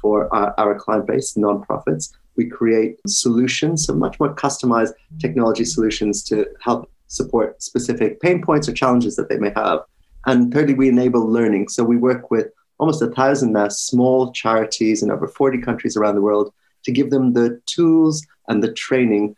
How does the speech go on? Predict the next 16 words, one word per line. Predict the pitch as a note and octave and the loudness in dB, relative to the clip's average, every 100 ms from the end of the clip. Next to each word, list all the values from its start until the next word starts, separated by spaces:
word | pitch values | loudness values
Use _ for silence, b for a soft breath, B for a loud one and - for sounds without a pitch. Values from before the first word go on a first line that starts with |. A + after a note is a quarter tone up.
| b | b
so | - A2+ | -6 -2
that | |
they | A2+ | -2
can | G#2+ A2+ A2+ | 0 0 2
use | A2+ A2 | 2 0
social | G2+ - | -4 0
media | A2+ B2+ A#2+ A2 A2+ - | 2 4 2 2 0 -2
and | G2+ | -4
digital | G2+ G#2+ G#2 | -2 -2 -2
comms | G2+ - G#2 G2 | -2 -2 0 0
more | B2+ A#2+ | 0 0
effectively | A#2+ A2+ - - G2+ | -2 -6 -6 -4 -4
to | - - | -4 -6
raise | - - G2 | -4 -2 -4
more | - F#2 | -4 0
awareness, | C3+ D3+ C3+ B2 | 2 2 2 -2